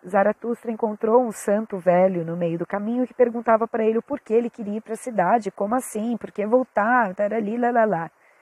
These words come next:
E aí ele vem trazer sobre a verdadeira liberdade, que só a sabedoria traz a verdadeira liberdade.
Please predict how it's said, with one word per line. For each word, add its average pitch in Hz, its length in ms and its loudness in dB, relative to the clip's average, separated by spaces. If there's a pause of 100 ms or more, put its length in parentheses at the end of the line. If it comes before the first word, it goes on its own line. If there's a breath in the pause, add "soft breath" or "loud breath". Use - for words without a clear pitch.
(680 soft breath)
E 233 160 6
aí 247 60 8
ele 254 160 4
vem 262 160 2
trazer 240 480 2
sobre 233 260 -2
a 226 60 0
verdadeira 226 680 2
liberdade, 175 840 0 (800)
que 208 100 -6
só 240 160 2
a 247 80 6
sabedoria 233 640 2
traz 190 240 0
a 190 60 0
verdadeira 185 580 -4
liberdade. 170 720 -6